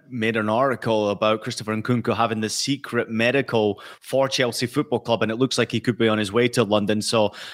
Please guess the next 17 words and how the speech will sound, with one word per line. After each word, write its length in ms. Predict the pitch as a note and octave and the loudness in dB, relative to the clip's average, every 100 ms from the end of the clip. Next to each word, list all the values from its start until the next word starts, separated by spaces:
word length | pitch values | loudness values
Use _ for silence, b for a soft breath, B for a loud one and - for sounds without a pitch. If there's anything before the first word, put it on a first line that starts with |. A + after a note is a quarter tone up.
| B | B
absolutely 640 | - B2 - B2+ B2 A2+ A2 | -2 0 2 2 0 0 0
in 200 | A2 A2 | 0 0
the 80 | A2 | 0
mix 320 | A2+ A2+ - | 0 -2 0
right 200 | G#2+ F#2+ | 0 2
there. 160 | A2+ G#2+ | 0 2
But 140 | A#2 | 0
it's 100 | A2+ | -2
a 60 | A2 | -2
big 160 | D3 | -2
one 160 | C3+ B2 | 0 0
for 120 | B2+ | 0
Chelsea 360 | - C3+ - B2+ | 0 0 2 0
against 320 | A#2+ A#2+ A#2+ | 2 -2 0
A 100 | B2 | 0
C 140 | C3 | 0
Milan. 460 | A#2 A2+ A#2 A#2 | 0 2 2 0